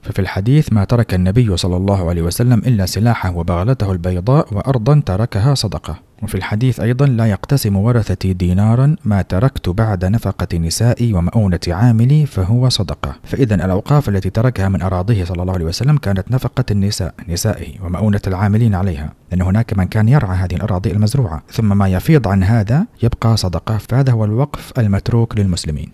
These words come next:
وإذا أردنا أن نحصر هذه الأموال، هذه الأوقاف، فهناك أموال مخيريق اليهودي كما قلنا من أموال بني النضير، وهناك أيضًا أموال أخرى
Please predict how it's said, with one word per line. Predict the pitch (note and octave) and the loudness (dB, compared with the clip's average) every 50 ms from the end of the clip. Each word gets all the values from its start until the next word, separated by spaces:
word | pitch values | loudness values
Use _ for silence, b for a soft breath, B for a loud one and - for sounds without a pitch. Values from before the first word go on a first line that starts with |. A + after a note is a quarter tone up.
| - _ - | -16 _ -4
وإذا | G#2 A2 A2 G#2+ F#2+ | -2 0 0 0 2
أردنا | A2 C3+ A#2+ G#2+ G#2 F2+ | 2 2 2 2 0 0
أن | G2 G#2+ | 0 0
نحصر | C3 - - - G2+ F#2 F#2+ | 0 0 -2 0 0 0 0
هذه | G#2 F#2+ F#2+ | 0 0 0
الأموال، | F#2+ - F#2 F#2 F2+ F#2+ A2 B2+ D3 D3 | -2 -2 -2 -2 0 0 2 2 2 2
هذه | - - - - | 0 -2 -2 -2
الأوقاف، | E3 D#3+ - - - F#2+ G#2 C3 D3+ - | -2 -4 -4 -4 -2 0 0 0 0 0
فهناك | - E2+ F#2 F#2 F#2 - - | -2 -2 -2 -2 -2 -2 -4
أموال | F#2+ F#2+ F#2+ G2 G2 | -2 0 0 0 0
مخيريق | F#2 E2 - - F#2 F#2+ - G#2 - - | -2 -2 -2 -4 -2 -2 -2 -2 -2 -2
اليهودي | G2 F#2+ F2 D#2 E2+ F#2 G2+ A2+ A#2+ | -2 -2 -2 -2 -2 -2 -2 -2 -2
كما | - F2+ F2 E2+ | 0 -2 -4 -2
قلنا | - - G2 G2+ | -2 -2 -2 0
من | F#2+ F2+ | 0 0
أموال | - F#2 F#2 F#2+ F2+ | 0 0 0 0 0
بني | F2+ F2+ | 0 -2
النضير، | F2 D#2+ E2 E2+ F2+ G#2+ B2 C#3+ - - - _ - | -2 -2 -2 -2 0 0 0 0 -2 -4 -10 _ -4
وهناك | G2 G2 G2+ G#2 - - | 0 0 0 0 0 -2
أيضًا | - C3+ E3 D3+ B2+ A#2 G#2 G2+ | 0 0 0 2 2 0 0 0
أموال | G#2 G2+ G2+ G2+ E2+ | 0 2 2 2 2
أخرى | - - - G2+ G2 A2+ D#3+ | 2 2 2 0 0 2 0